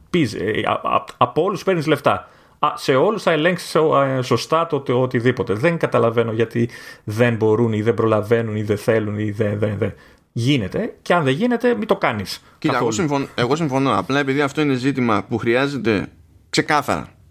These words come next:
Speaker 2: έτσι. Δηλαδή το λύνεις με περισσότερα άτομα.
Speaker 1: Ναι.
Speaker 2: Θέλεις περισσότερο κόσμο, έτσι. Ε, μπορεί να μην, ε, να μην μπορείς να κάνεις τόσο γρήγορο ramp up δεδομένων των συνθηκών και τα λοιπά.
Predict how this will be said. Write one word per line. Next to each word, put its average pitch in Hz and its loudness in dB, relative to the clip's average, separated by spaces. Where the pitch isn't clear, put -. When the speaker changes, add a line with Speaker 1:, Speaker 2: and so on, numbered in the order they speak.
Speaker 2:
έτσι. 120 0
Δηλαδή 113 0
το 143 0
λύνεις 139 0
με 135 0
περισσότερα 139 0
άτομα. 78 -4
Speaker 1:
Ναι. 202 -6
Speaker 2:
Θέλεις 165 -2
περισσότερο 170 2
κόσμο, 135 0
έτσι. 101 -2
Ε, 127 0
μπορεί 131 0
να 185 -2
μην, 190 -2
ε, 160 0
να 151 0
μην 175 -2
μπορείς 190 -2
να 175 -2
κάνεις 185 -2
τόσο 180 0
γρήγορο 165 2
ramp 160 -2
up 117 -2
δεδομένων 117 0
των 117 -4
συνθηκών 110 0
και 113 0
τα 95 0
λοιπά. - -6